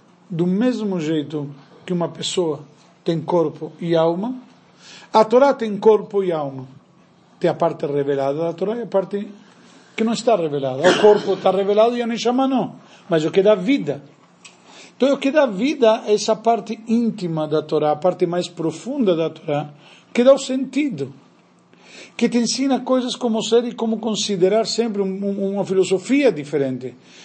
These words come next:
o que nós chamamos de filosofia hassídica. Por que tudo isso é importante? Grande parte dos ensinamentos que eu trago aqui semana a semana são ensinamentos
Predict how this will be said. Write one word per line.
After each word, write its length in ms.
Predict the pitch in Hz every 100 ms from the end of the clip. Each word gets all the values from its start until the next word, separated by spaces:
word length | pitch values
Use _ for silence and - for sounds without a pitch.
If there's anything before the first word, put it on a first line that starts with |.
| - -
o 80 |
que 80 | 240
nós 140 | 269 202
chamamos 400 | 233 233 226 202
de 100 | 220
filosofia 680 | 226 208 220 202 247 247
hassídica. 640 | 190 156 - 151 131 127 - - _ _ _ _ _ _ _ _ - - - - - - _
Por 160 | 240 269
que 140 | -
tudo 180 | 269 254
isso 100 | 190
é 40 |
importante? 420 | 202 196 185 175 -
Grande 320 | 208 302 339
parte 340 | 185 208 196 165
dos 160 | 156
ensinamentos 640 | 156 147 156 151 190 170 135
que 60 |
eu 40 | 147
trago 240 | 175 160
aqui 180 | - 185
semana 420 | - 147 160 165
a 20 |
semana 520 | - 147 156 226 170
são 180 | 160 226
ensinamentos 760 | 247 220 190 180 202 240 240